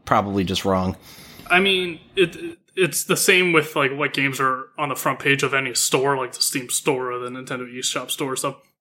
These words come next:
Speaker 2: There's always some background politics going on of how they decide what game is what. It's never gonna be like, "Hey, the new Lara Croft Tomb Raider game that came out last month,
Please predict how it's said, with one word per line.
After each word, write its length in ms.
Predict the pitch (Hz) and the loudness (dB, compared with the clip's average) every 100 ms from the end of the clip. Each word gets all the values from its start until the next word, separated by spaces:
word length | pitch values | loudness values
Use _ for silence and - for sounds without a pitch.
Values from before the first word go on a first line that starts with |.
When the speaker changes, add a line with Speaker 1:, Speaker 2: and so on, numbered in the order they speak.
| _ _ _ _ _ - | _ _ _ _ _ 4
Speaker 2:
There's 260 | 196 165 | 6 8
always 320 | 175 156 160 | 6 6 6
some 180 | 156 156 | 4 2
background 460 | 147 131 135 143 131 | 2 2 0 -4 -6
politics 520 | - 131 127 147 139 | -4 -4 -4 -6 -6
going 220 | 143 131 | -6 -6
on 160 | 131 135 | -8 -10
of 120 | 127 | -10
how 220 | - - 135 | -4 0 0
they 120 | 131 | -2
decide 360 | 131 123 135 123 | -4 -4 -4 -6
what 160 | 123 | -10
game 240 | - 131 123 | -8 -8 -8
is 120 | 117 | -10
what. 380 | 131 127 135 - _ - _ | -12 -6 -6 -8 _ -20 _
It's 220 | 175 151 160 | 0 0 2
never 280 | 151 147 | 2 2
gonna 160 | 143 143 | 0 0
be 80 | 143 | 0
like, 200 | 139 139 _ _ - | -4 -6 _ _ 0
"Hey, 320 | 247 277 147 | 4 4 2
the 160 | 131 156 | 0 0
new 240 | 175 208 | 0 -2
Lara 400 | 170 185 190 156 _ | 0 2 2 -2 _
Croft 280 | - 220 190 | -6 -6 -2
Tomb 220 | - 247 | 0 2
Raider 220 | 254 151 147 | 2 2 0
game 240 | 151 160 | -2 -4
that 120 | 147 | -6
came 160 | - 185 | -6 -4
out 160 | 175 | -4
last 260 | 160 175 175 | -2 -2 -2
month, 220 | 214 233 | -4 -4